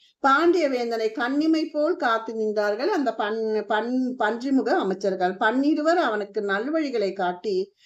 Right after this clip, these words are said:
வழி நடத்தினர். உடல்கள் பன்னிரண்டை தவிர உயிர் ஒன்றுதான் என்று கூறும் அளவுக்கு அச்சகோதரர்கள் ஒற்றுமையாக வாழ்ந்து வந்தனர். இனிய மொழிகள் பலவற்றினால் அவர்கள் அனுசரித்து நடந்தனர்.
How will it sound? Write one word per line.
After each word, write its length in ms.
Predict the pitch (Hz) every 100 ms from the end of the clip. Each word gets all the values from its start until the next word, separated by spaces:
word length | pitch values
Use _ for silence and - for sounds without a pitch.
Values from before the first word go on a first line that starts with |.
| - -
வழி 260 | 202 208
நடத்தினர். 420 | 208 202 185 190
உடல்கள் 680 | 185 196 233 269 254 262 254
பன்னிரண்டை 680 | 240 202 254 269 247 226 196
தவிர 580 | 190 185 226 196 185 190
உயிர் 320 | 220 302 349
ஒன்றுதான் 540 | 214 190 185 185 190 190
என்று 300 | 185 185 190
கூறும் 380 | 269 330 339 269
அளவுக்கு 680 | 202 190 196 196 226 185 196 _ _ _ 202
அச்சகோதரர்கள் 1000 | 226 247 226 254 262 247 214 240 202 208
ஒற்றுமையாக 720 | 233 240 381 339 277 220 233
வாழ்ந்து 420 | 208 185 185 190
வந்தனர். 420 | 185 185 185 180
இனிய 440 | 196 220 233 285 285
மொழிகள் 460 | 226 208 202 190
பலவற்றினால் 760 | 202 190 262 294 277 233 220 202
அவர்கள் 340 | 185 185 190 185
அனுசரித்து 640 | 175 208 220 208 202 202
நடந்தனர். 520 | 196 196 202 226 294